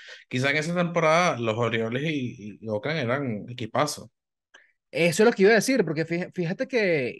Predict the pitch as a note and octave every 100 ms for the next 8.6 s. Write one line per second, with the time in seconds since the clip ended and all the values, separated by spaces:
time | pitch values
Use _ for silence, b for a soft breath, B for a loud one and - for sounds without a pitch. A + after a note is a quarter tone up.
0 | - E3 D#3+ E3 F3 G#3+ C4 C3 B2+ C3
1 | B2+ B2 B2 C3 D#3+ G3+ F3 D3+ D3 C#3+
2 | D3+ G#3+ G#3 F#3 F#3+ A3+ B3+ B3 B3+ B3
3 | A3+ - - - - - - G#3 E3+ C#3+
4 | D3+ D#3+ C#3 F#3+ G3+ F3+ F#3+ C4+ A#3 A#2+
5 | F#2+ A2 C#3 B2+ F#3+ A#3 C#4 G#3 E3+ G#3+
6 | C4+ D#3+ - _ _ _ _ - D#3+ E3+
7 | C#3+ E3 D#3+ E3 G#3+ A3+ B3 B3 E3+ E3
8 | B3 E3 D#3+ A#3 - _